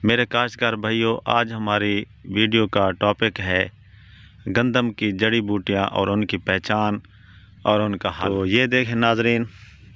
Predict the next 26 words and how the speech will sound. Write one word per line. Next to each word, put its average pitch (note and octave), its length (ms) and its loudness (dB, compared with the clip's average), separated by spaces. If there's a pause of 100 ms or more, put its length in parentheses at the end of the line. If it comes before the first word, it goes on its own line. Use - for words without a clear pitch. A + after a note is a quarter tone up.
(2500)
ये B2+ 220 6
जो B2 140 4
जड़ी A2+ 220 4
बूटी A2+ 300 -2
आपको A2 280 2
नज़र G#2+ 280 2
आ G#2+ 140 4
रही A#2+ 200 0
है, F2 200 -2 (640)
इसे A#2+ 240 0
कहते A2+ 380 0
हैं A2 180 -2
सिंझी G#2+ 480 -2 (880)
और A2 160 4
ये A#2 220 2
जो A#2 140 0
है A#2 140 2 (140)
चौड़े C3+ 280 4 (120)
पत्ते A2+ 280 -4
वाली G#2 320 0
जड़ी G#2+ 260 0
बूटियों G2+ 320 -2
में A#2 200 -2 (200)
शुमार G2+ 400 2
होती F2 280 -8
है। E2+ 140 -12